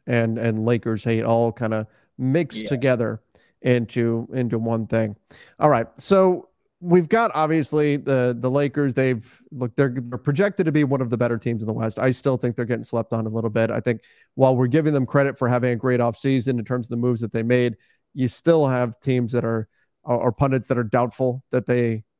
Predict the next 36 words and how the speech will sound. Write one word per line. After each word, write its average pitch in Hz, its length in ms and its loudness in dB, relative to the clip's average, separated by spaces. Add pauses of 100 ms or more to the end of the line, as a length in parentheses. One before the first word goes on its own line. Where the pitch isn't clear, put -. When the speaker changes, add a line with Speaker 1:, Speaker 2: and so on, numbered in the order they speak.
(260)
Speaker 1:
what 127 180 2
they 123 100 2
saw 123 300 0
last 120 320 -2
season 123 320 0
was 113 180 -4
real. 123 480 0 (520)
Speaker 2:
Yeah. 131 200 -2
Speaker 1:
And 135 100 0
look, 107 180 -4 (100)
we, 143 380 -4
we'll 165 260 -2
see, 110 420 -6
right? 131 300 2
There's 123 240 0 (240)
certainly, 220 320 4
from 156 220 0
a - 20 2
motivation 123 600 0
standpoint, 131 520 -2
I 143 120 0
don't 139 180 0
expect 120 380 -4
them 123 100 -2
to 117 80 -4
go 117 180 0
on 113 120 0
a 110 40 -6
tear 120 460 0
the 113 80 -2
way 120 160 0
they 117 140 -2
did 113 280 -2 (300)
post 135 260 2
All-Star 127 400 0
break, 135 280 0